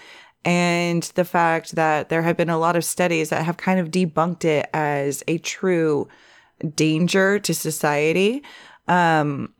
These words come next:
I, I just didn't really feel like it was worth my time. I wa-, I wanted to get angry and, and righteous about other things. So, yeah, a-, and don't take my word for those studies.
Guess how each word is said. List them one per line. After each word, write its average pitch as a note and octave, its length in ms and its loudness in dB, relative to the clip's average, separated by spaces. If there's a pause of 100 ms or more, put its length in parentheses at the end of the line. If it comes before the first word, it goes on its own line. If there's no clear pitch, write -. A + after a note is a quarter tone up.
(140)
I, G3+ 340 0
I A3 60 2
just G3+ 180 -4
didn't F#3 160 0
really E3+ 180 2
feel D#3+ 180 0
like D#3 140 -2
it D#3 80 0
was D#3 200 -4
worth - 240 -6
my - 100 -4
time. - 420 -8
I E3+ 120 0
wa-, D#3+ 180 -2
I D#3+ 160 0
wanted E3+ 300 2
to E3 80 2
get D#3 340 0
angry D#3 460 0
and, C#3 240 -6
and D3+ 400 -4
righteous D3 640 -4 (300)
about D#3+ 240 0
other C#3 200 -2
things. D#2+ 440 -8 (320)
So, D#3+ 420 0 (720)
yeah, A#3 260 0
a-, A3 200 0
and A3 160 2
don't A#3 200 2
take B3+ 160 0
my A#3 120 2
word F#3 260 2
for F3 100 -2
those E3 200 2
studies. D#3 500 0